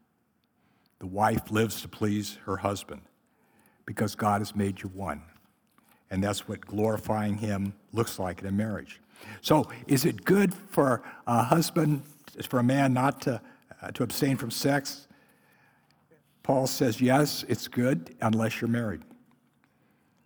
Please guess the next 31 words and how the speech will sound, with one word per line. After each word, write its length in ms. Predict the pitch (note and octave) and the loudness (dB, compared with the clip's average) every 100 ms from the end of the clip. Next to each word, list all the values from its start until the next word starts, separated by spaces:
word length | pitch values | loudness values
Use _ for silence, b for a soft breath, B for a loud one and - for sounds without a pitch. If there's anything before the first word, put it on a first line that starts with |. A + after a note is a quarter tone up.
| _ _ | _ _
Because 440 | - - C#3+ C3+ - | -4 4 6 6 4
the 120 | A#2+ | 0
best 460 | G2 E3 F3+ - - | 4 4 4 2 2
defense 640 | D3+ - E3 A2+ G#2+ - | 2 4 2 2 -4 -6
against 360 | A2+ A#2+ A2+ - | -4 -2 -2 0
sexual 380 | B2 - A2+ | 0 2 2
immorality 640 | A2+ A2 A2+ A2+ F#2+ F2+ F#2 - b b b b _ _ _ _ - | 2 2 2 2 0 -2 -6 -14 b b b b _ _ _ _ -2
is 240 | A#2 A2 | 0 0
an 100 | A2+ | -2
intimate 400 | A2+ A#2 A2+ G2+ | 0 2 2 0
sexual 460 | - A2 - A2 G2+ | -2 -2 0 -4 -2
life 320 | G2+ G2 - | 0 -2 -2
in 100 | F#2 | -2
marriage. 320 | G2+ G2+ F#2 - _ b b b b | 0 -2 -4 -10 _ b b b b
Stop 340 | - D#3 F3+ - | 2 6 6 6
depriving 600 | - D#3+ D#3+ E3+ D3 B2+ | 2 6 6 6 4 4
one 140 | B2 | 4
another 360 | A#2+ A#2+ A#2+ A#2 | 4 4 2 -2
except 460 | - - C3+ - | -2 0 -2 -2
by 140 | B2 C3+ | -2 0
agreement 580 | C3+ A#2+ A2 G2+ G#2 | 0 2 4 2 0
for 140 | - A2 | -2 -2
a 60 | |
time 580 | - - C#3+ A#2+ G2+ G2 | -2 0 4 4 2 -2
that 140 | G#2 G2 | -4 -4
you 120 | A2 | -2
may 160 | A2+ G2+ | 0 0
devote 360 | G#2 A2 A#2 | -2 -2 -2
yourself 440 | G#2+ G#2 A2 G2 - | -4 -6 -4 -4 -6
to 80 | |
prayer 540 | - - A#2+ G2+ D#2 | -18 -4 -2 -2 -4